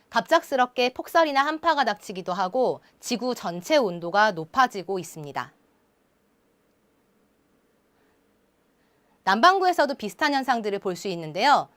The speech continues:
동식물의 생태계를 위협하기도 하고 오존층 일부가 훼손이 된다거나 숲이 줄어들고 기후온난화로 인해서 빙하가 녹게 되며 자-, 바닷물이 조금 더 수-,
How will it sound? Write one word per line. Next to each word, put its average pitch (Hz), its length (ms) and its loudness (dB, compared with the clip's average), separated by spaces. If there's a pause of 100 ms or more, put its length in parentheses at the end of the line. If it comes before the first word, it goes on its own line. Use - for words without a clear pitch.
(460)
동식물의 285 680 0
생태계를 349 560 -2
위협하기도 190 560 -4
하고 208 440 -4 (420)
오존층 269 560 -2
일부가 262 400 2
훼손이 359 340 0
된다거나 180 680 -2 (300)
숲이 339 380 -4
줄어들고 196 840 0
기후온난화로 214 720 0
인해서 175 420 0
빙하가 254 420 4
녹게 175 260 -8
되며 175 480 -4
자-, - 220 -16
바닷물이 226 680 0
조금 196 300 -6
더 196 100 -2
수-, 226 160 -12